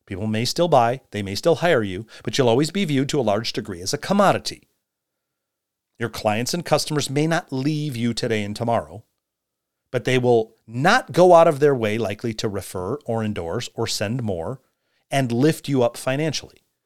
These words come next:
You'll always just be used for the commodity value that you offer, which is essentially your value as compared to whatever the next cheapest version of that thing is.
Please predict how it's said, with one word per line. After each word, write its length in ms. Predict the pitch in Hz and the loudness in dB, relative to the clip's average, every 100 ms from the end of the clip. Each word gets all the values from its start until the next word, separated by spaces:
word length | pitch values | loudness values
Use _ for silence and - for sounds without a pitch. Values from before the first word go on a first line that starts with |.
| _ _ _ - | _ _ _ 2
You'll 140 | 147 | 2
always 460 | 156 127 147 170 117 | 4 4 4 2 -2
just 340 | - 131 - | 0 0 -2
be 100 | 139 | -6
used 380 | 143 107 113 - | -2 -2 -2 -4
for 160 | - 117 | -4 -6
the 80 | |
commodity 540 | 113 127 104 101 117 117 | -4 -4 -4 -4 -4 -4
value 340 | 101 92 104 | -4 -4 -4
that 180 | 110 110 | -6 -6
you 200 | 117 120 _ - | -8 -8 _ 0
offer, 600 | 165 190 - 80 143 175 _ _ _ - | 2 2 -2 -8 -8 -10 _ _ _ -6
which 180 | 131 139 | -2 -2
is 140 | 123 | -2
essentially 420 | 110 127 - 160 | -2 -4 -2 -4
your 140 | 156 151 | 0 0
value 380 | 110 101 120 127 | 0 -2 0 -2
as 100 | - | -4
compared 320 | 120 107 107 | -4 -4 -2
to 60 | |
whatever 260 | 104 104 104 | -2 -2 -2
the 60 | 101 | -4
next 220 | 104 - | -6 -6
cheapest 300 | 110 104 - | -8 -8 -8
version 320 | 101 98 104 | -8 -6 -8
of 60 | 90 | -8
that 180 | 101 | -8
thing 160 | - 160 | -4 0
is. 340 | 233 - - | 2 0 -4